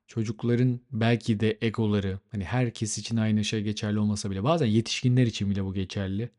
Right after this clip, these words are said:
Gerçeklik egonun kapasitesinin biraz üzerinde olabiliyor. Aşırı uyarıcı, yani hiperstimülasyon.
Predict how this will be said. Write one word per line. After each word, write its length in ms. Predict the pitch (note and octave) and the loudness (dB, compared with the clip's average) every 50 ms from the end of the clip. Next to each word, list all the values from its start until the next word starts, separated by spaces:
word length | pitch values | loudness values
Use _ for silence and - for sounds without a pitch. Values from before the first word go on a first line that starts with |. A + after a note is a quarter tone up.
| _ _ _ | _ _ _
Gerçeklik 680 | - C3 D3+ D3 - B2 G#2+ - - G2+ - - _ _ _ _ _ | 2 4 4 4 2 -2 -2 -2 -4 -6 -6 -8 _ _ _ _ _
egonun 760 | D3+ C#3 C#3 C3 C3+ C3+ C#3 C#3+ D3+ D#3+ E3 E3 D#3 C#3+ C#3 - _ _ | 2 2 4 6 8 8 8 10 10 10 10 8 6 4 0 -6 _ _
kapasitesinin 1160 | - C#3+ C3+ C3+ - C#3+ C3+ - D3 C#3 - C#3+ C3+ - - C3+ C3+ C#3 C#3+ D3 C#3 B2+ A#2 | 2 2 2 6 6 4 4 4 0 2 2 4 4 4 4 6 6 8 8 8 6 4 4
biraz 320 | B2 B2+ C#3 C3 B2 G#2+ - - | 4 4 4 4 2 0 -2 -4
üzerinde 540 | - A#2+ A2+ A2+ B2+ B2+ A#2+ B2+ B2+ A#2+ B2+ | -2 0 6 8 8 10 10 10 10 10 8
olabiliyor. 640 | B2 A#2+ A#2 A#2 G#2+ G#2+ G#2+ G2+ G#2 G2+ F#2+ F2 - - _ _ _ _ _ - | 8 8 8 6 6 4 4 6 4 4 4 0 -4 -10 _ _ _ _ _ -10
Aşırı 460 | - C3+ G#2 - - C3 B2 C3 C#3 | -6 -6 -4 -2 0 2 4 4 4
uyarıcı, 520 | C#3 D#3 B2 A2 A2+ A2 G#2+ G#2+ G2+ G#2 | 4 2 2 2 4 4 4 2 2 2
yani 260 | G#2+ A2+ B2 B2 A2+ | 2 2 4 2 2
hiperstimülasyon. 1300 | G2+ - - F#3+ F3+ - D#3+ C#3 B2 A2+ - - - - A#2+ A#2 A2+ A2 G2+ F#2 - - G2+ F#2+ F#2 F2+ | 0 2 2 4 4 8 8 8 8 6 4 0 0 2 4 4 6 4 4 2 0 -4 -4 -4 -4 -6